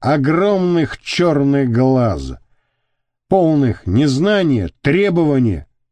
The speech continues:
«Кто ты?» И таких вместе с тем доверяюще жадных, наполненных родностью, словно сам на себя он, Угланов – взглянул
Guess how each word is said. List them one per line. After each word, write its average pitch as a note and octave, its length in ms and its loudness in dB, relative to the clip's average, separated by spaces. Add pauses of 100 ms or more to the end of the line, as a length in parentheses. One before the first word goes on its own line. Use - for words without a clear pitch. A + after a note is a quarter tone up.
(220)
«Кто - 760 -2 (120)
ты?» E2 300 -2 (1300)
И C#3+ 140 2
таких F3+ 560 0
вместе C#3+ 680 0
с - 140 -8
тем E3+ 320 0 (400)
доверяюще E3 1000 0
жадных, A2+ 800 -2 (380)
наполненных D#3+ 1000 0 (320)
родностью, B2+ 960 -2 (260)
словно D#3 640 -2 (240)
сам F3+ 460 -2
на F3+ 100 0
себя F3 640 -2
он, C#3 240 2
Угланов – D3+ 680 0 (260)
взглянул G#2 880 0